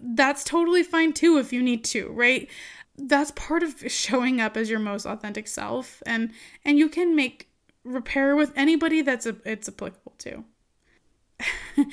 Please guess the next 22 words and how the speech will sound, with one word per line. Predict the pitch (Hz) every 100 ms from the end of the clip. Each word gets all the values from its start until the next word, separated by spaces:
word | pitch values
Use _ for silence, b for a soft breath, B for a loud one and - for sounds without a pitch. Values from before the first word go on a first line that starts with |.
| B B B
The | 320
most | 302 302
important | 320 285 - 254
thing, | 226 240
though, | 254 269
is | 240
I | 202
want | 196 196 -
you |
to | 202
make | 208 196
sure | -
that | 214 220
you | 220 220 _
do | - 254
take | 233 247 233
time | 208 214
to |
make | 214 208 202
repair | - - 202
for | 202
yourself. | 208 220 - - 214 247